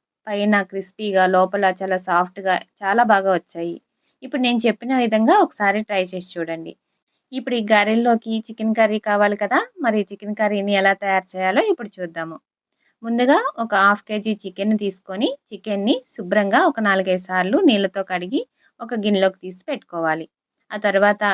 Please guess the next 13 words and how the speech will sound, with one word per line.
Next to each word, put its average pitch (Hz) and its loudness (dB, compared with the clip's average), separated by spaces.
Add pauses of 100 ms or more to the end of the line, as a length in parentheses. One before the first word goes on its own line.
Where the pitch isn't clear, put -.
ఇందులోకి 190 0
పావు 180 0
స్పూన్ 180 -12 (100)
పసుపు, 175 -10 (560)
రుచికి 220 -4
సరిపడినంత 202 -2
ఉప్పు, 170 -6 (520)
రుచికి 220 -10
సరిపడినంత 202 0
కారము, 185 2 (1080)
ఒక 226 -8
హాఫ్ 190 2
స్పూన్ 403 -8